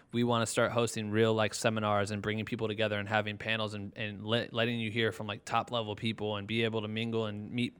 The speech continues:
with each other and introduce your shit to brands and all this shit. Like, there's so much more I wanna do with it, uh, moving forward. But right now it's like, how do we, how do, how do we help you? Um, I hate creatives or whatever you call yourself who just are like,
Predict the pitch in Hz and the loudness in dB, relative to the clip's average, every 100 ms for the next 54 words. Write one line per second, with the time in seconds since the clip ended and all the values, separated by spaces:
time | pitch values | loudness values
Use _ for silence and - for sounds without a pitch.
0 | - 110 110 - 120 113 107 110 - - | -10 -8 -6 2 2 4 0 -6 -10 -18
1 | - - 135 135 131 - 123 - 123 120 | -4 0 2 4 2 2 2 2 0 0
2 | 131 135 127 120 123 143 151 - 135 113 | 4 6 6 2 4 6 6 6 2 2
3 | 120 110 - 143 135 120 120 120 117 113 | 0 0 4 4 4 0 2 4 4 4
4 | 113 101 113 113 117 - - - - - | 0 -2 -4 0 -2 -2 -10 -20 -8 0
5 | 113 107 - - 123 117 107 - 113 123 | 2 2 -4 -4 0 0 0 2 2 4
6 | 135 123 110 104 - - - 120 117 117 | 2 4 0 0 -8 -10 2 4 6 6
7 | 113 107 107 101 - 127 120 117 117 - | 4 4 0 0 4 6 6 2 0 2
8 | 123 131 123 120 123 110 110 110 113 123 | 4 4 4 0 0 -2 0 0 2 0
9 | 135 156 - - - - 110 104 95 - | 0 -2 -8 -20 -8 0 2 2 -2 -10
10 | _ 143 151 139 147 - - _ _ _ | _ 10 10 8 6 2 -10 _ _ _
11 | _ - 139 127 131 131 127 - _ _ | _ -2 4 6 8 6 2 -4 _ _
12 | _ _ _ _ _ 113 113 127 123 120 | _ _ _ _ _ 0 6 8 8 4
13 | - 120 113 120 113 107 - _ _ - | 4 4 4 4 4 2 -4 _ _ 0
14 | 131 120 123 127 117 104 104 | 2 4 2 2 2 2 0